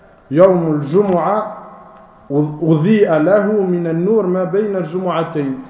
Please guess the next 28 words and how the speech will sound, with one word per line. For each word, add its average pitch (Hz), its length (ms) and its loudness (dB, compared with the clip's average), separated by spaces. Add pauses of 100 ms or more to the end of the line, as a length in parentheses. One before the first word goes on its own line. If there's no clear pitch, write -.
(280)
Allah 175 320 0
Azza 165 220 0
wa 170 120 0
Jalla, 190 220 0
il 165 80 -4
lui, 160 320 0
euh, 135 80 -4 (440)
donnera 185 480 0
une 170 240 -2
lumière 190 520 2 (520)
entre 202 380 2
les 180 140 4
deux 196 380 0
Jumu'ah. 151 580 -4 (2000)
Et 131 60 -8
ce 160 140 -4
hadith 170 400 0
a 160 60 2
été 160 200 -2
rapporté 156 420 -4
par 151 200 -6
Al-Hakim 156 560 -2
Al-Bayhaqi 151 760 -2
wa 156 160 0
Sahaha 156 540 -4
au 156 60 -4
Sheikh 160 220 -10
Al-Albani. 127 520 -4